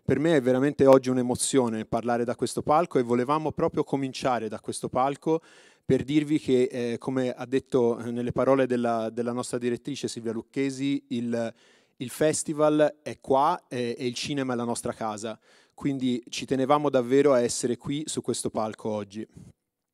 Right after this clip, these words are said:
Ehm, sono particolarmente contento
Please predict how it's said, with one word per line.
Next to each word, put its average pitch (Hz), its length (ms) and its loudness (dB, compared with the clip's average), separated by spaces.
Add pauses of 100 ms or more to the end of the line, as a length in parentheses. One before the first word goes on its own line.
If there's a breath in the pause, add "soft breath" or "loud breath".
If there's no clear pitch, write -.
(260)
Ehm, 127 560 -2
sono 147 840 4
particolarmente 147 720 0
contento 123 800 0